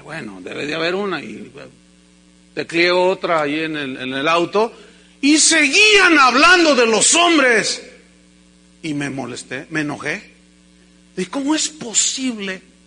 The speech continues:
que la gente siga en esa ignorancia?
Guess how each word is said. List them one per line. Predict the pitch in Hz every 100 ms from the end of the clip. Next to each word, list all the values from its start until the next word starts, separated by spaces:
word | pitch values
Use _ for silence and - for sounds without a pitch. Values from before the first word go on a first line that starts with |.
| _ _ _ _ _ _
que | - 190
la | 180
gente | 156 226 226 214
siga | - 226 190 160 139 - _ _ _ _ _ _ _ -
en | 160 160
esa | 180 - 180
ignorancia? | 151 143 139 135 139 127 -